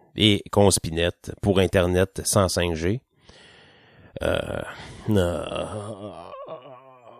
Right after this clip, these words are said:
Je viens de penser à, à Page, à Ménage Dimanche. Ah.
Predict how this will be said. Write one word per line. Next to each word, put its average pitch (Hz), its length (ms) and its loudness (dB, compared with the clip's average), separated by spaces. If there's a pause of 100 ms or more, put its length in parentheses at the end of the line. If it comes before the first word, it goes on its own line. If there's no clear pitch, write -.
(1000)
Je - 60 -16
viens 98 140 4
de - 40 -2
penser 87 600 2
à, - 1600 -16
à 76 60 -2
Page, 90 600 -2 (180)
à 80 180 -2
Ménage 85 480 2
Dimanche. - 640 -8 (440)
Ah. 71 340 -4